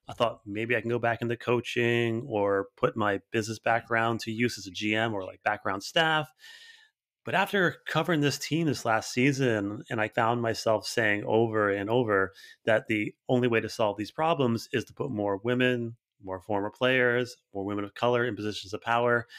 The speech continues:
So I found myself just advocating for people who, you know,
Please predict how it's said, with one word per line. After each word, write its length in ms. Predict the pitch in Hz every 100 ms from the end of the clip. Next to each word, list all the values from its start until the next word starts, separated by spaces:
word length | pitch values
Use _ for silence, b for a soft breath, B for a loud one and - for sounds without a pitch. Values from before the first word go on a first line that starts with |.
| B B B
So 160 | - 123
I 60 |
found 200 | 110 160
myself 260 | 156 131 131
just 200 | 120 - -
advocating 720 | 113 123 127 113 113 107 107
for 560 | - - 107 104 101 - _ _ _ _ _ _
people 300 | 151 143 123
who, 380 | 120 123 110 107 _ _ _ _ _ _ _
you 100 | -
know, 180 | 131 98